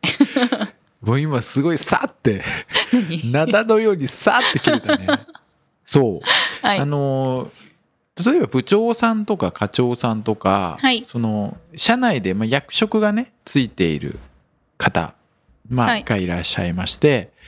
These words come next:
Speaker 1: まあ、そういう方が例えば、まあ、パワハラしましたと。
Speaker 2: うん。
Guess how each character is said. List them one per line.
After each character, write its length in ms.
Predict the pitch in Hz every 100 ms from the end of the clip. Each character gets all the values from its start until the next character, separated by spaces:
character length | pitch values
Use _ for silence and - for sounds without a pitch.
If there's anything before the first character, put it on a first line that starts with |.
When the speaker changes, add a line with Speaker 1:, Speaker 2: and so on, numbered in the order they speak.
| - - - -
Speaker 1:
ま 40 | 135
あ、 40 |
そ 160 | - 226
う 40 |
い 40 |
う 40 | 247
方 220 | 240 240
が 100 | 156
例 260 | 113 156 156
え 40 |
ば、 260 | 117 92 - _ _ _ -
ま 60 |
あ、 40 | 110
パ 140 | 123
ワ 160 | 156 165
ハ 120 | 185
ラ 120 | 180
し 140 | -
ま 160 | 165 160
し 100 | -
た 140 | -
と。 120 | - - _ _ _ _
Speaker 2:
う 80 | 214
ん。 160 | 180